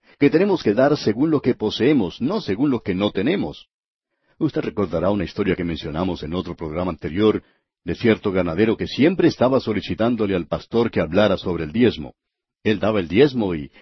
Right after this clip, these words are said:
durante una época cuando escaseaban los trabajos y el dinero, este hombre seguía insistiendo en este tema del diezmo. De modo que un día su pastor le dijo que las Escrituras no decían eso, sino que debían dar según lo que tenían, porque ésta será acepta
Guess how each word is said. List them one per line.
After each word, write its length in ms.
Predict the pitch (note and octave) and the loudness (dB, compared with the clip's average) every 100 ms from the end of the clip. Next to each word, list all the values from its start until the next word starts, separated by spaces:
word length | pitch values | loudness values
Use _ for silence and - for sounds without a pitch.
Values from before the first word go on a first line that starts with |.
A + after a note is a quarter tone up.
| _ _ | _ _
durante 320 | - D#3+ F3 F#3 | -2 0 4 4
una 160 | F#3+ | 4
época 320 | D#3+ D3+ C3+ | 2 0 0
cuando 240 | B2+ G#2 F#2+ | 0 0 0
escaseaban 560 | - - - A#2+ B2 | 0 -2 2 2 2
los 140 | G#2 E2+ | 0 -2
trabajos 580 | G2 E2+ B2 B2+ G2+ F2 | -2 2 2 2 -4 -4
y 60 | |
el 80 | E2 | -6
dinero, 420 | D#2 G2 B2+ A2+ _ _ _ _ | -2 0 2 0 _ _ _ _
este 220 | - C#3+ D#3+ | 0 0 2
hombre 220 | D3+ C#3 | 2 2
seguía 300 | G#2 G2+ D#3 | 2 2 2
insistiendo 640 | C#3 G#2 - A#2+ D#3 C#3+ | 2 -2 -6 2 2 4
en 80 | B2+ | 2
este 200 | C3+ A2 | 2 0
tema 280 | G2+ A#2+ A#2 | 0 2 2
del 120 | A2 | 0
diezmo. 440 | C3 C3 - C2+ - _ _ _ _ _ - | 4 2 2 -12 -18 _ _ _ _ _ -4
De 60 | |
modo 180 | F#3 F3+ | -2 0
que 220 | D3+ B2+ _ | 0 -2 _
un 160 | G3 F3+ | -4 2
día 200 | C#3 C#3 | 4 4
su 140 | - | 2
pastor 360 | A2+ F2+ - B2+ | -2 -2 0 0
le 80 | F2+ | 0
dijo 240 | B2 B2+ | -2 -4
que 100 | G#2 | -2
las 220 | F#2 E2 | -2 -2
Escrituras 640 | F#2+ - F2+ D#2+ B2+ A2+ F2+ | -4 -4 -6 -2 0 0 0
no 240 | F2 A2 | 0 2
decían 360 | G2+ F2+ A2 G#2 | 2 0 0 2
eso, 360 | D3 - G2+ - _ _ - | 2 0 -4 -6 _ _ 0
sino 180 | G3 F#3+ | 2 4
que 120 | C#3 | 6
debían 360 | A#2+ C3+ C#3 | 6 4 4
dar 240 | G#2 C3+ D3+ | 4 4 4
según 360 | - G#2 C#3+ | 0 0 0
lo 100 | C#3 | 0
que 140 | A#2 G#2+ | 0 0
tenían, 580 | G2+ F2+ F3+ D3 D2+ - _ _ _ | 0 2 4 2 0 -12 _ _ _
porque 420 | C3 B2+ B2 D3 | -2 2 4 4
ésta 260 | E3+ - C#3 | 4 2 -2
será 280 | - G2+ A2 | 2 2 2
acepta 540 | - C3 - B2+ A2+ | 4 2 2 2 0